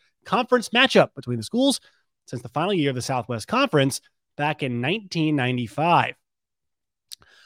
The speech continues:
All right, folks. So, couple things here, uh, 'cause I think all of these things are related. Like, all of the shots that have been taken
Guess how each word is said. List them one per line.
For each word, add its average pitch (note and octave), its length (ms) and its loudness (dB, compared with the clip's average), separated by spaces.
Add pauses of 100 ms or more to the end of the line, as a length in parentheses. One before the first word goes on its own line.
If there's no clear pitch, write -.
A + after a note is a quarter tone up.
(180)
All G3 80 6
right, F#3+ 140 6
folks. D3+ 400 -2 (400)
So, C#3+ 400 4 (240)
couple F#3 240 0
things D3 260 0
here, - 220 -10 (360)
uh, C3 320 -8
'cause A#2 120 -16
I C#3 80 -12
think E3+ 200 -8
all D3 160 0
of C3+ 60 -8
these C3+ 160 -10
things C3 220 -10
are A#2+ 80 -6
related. A#2 340 -8 (100)
Like, A#2 160 -14
all D3 340 4
of C#3+ 100 -6
the D3+ 80 -4
shots C#3 520 -2 (320)
that A#2+ 100 -10
have A#2 100 -6
been C#3+ 100 -4
taken C3 420 -4